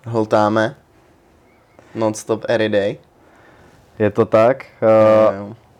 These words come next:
Speaker 2: a vlastně taky si říkáme, že, eh, tady v té nas-, naší české kotlině,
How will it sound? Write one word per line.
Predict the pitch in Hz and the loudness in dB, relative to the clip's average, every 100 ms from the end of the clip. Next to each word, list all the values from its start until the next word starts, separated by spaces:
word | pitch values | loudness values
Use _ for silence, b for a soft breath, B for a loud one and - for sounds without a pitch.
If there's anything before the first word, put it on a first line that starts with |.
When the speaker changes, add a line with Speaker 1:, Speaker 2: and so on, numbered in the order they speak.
| _ _ b b b b | _ _ b b b b
Speaker 2:
a | 117 | -4
vlastně | 120 127 127 139 135 127 | -2 -2 -4 -4 -2 -2
taky | 131 127 131 | -4 -6 -6
si | 135 | -6
říkáme, | 131 123 127 123 123 | -6 -4 -4 -4 -4
že, | 120 123 | -2 0
eh, | 120 117 117 _ _ 113 110 107 | 0 0 -4 _ _ -2 0 0
tady | 113 113 | 0 -2
v | 110 | -4
té | 123 | -8
nas-, | 117 113 110 - | -4 -4 -6 -10
naší | 113 110 107 110 | -4 -2 -2 -8
české | - 110 - 117 | -6 -8 -8 -6
kotlině, | 113 - 110 110 110 117 | -4 -2 -2 -2 -2 -4